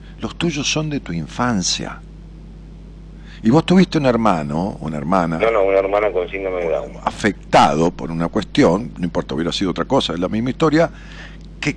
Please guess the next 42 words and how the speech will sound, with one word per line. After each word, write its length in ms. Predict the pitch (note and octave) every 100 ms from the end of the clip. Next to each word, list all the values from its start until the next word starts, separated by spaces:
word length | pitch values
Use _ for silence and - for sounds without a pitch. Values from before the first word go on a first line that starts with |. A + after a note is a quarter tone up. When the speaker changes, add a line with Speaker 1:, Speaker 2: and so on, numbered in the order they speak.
| -
Speaker 1:
quitó 520 | - D3+ - - C#4
dedicación 1300 | A3+ D#3+ C3 A#2+ - F#2 - A#2 E2 D#2 G#2 D3 -
y 120 | - A2+
que 180 | C#3+
de 120 | C3 C3
alguna 420 | C3+ G3 A#3+ G3
manera, 680 | C#3 A#2+ F#2+ E2+ G#2 D3+ G2+
yo 160 | F2+ G2
no 100 | F#2
me 120 | D#2
fijé 400 | - - A#2 F#2
ni 80 | D#2
el 80 | D2
hogar 220 | E2+ E2+
que 100 | D#2+
tuviste, 420 | - - F2+ C2
no 160 | D#2+ D#2+
el 80 |
hogar 220 | C2 D2+ C2+
por 140 | A#1+
el 360 | A1+ A#1 A#1 A1
tipo 260 | C#2 B1
de 60 | B1
casa, 340 | - C2+ -
digo, 220 | C#2 C#2+ - - - - - - - - -
ni, 300 | G2+ F#2+ G2
ni 220 | F#2 G2 F#2
los 160 | F#2
vínculos 560 | G#2+ B2 A2+ G#2+ F#2 -
en 80 | E2
detalle 480 | D#2+ A2+ G2+ F2+
con 160 | E2+ D#2
tu 100 | D2
padre, 360 | G#2+ F#2 F2+ D#2
con 140 | D2
tu 100 | C#2
madre 340 | F2 G#2 F2+ E2
y 220 | D#2+ F#2+
esto 280 | G2+ - E2+
y 40 |
lo 140 | F2+ G2+
otro, 340 | F#2 G2+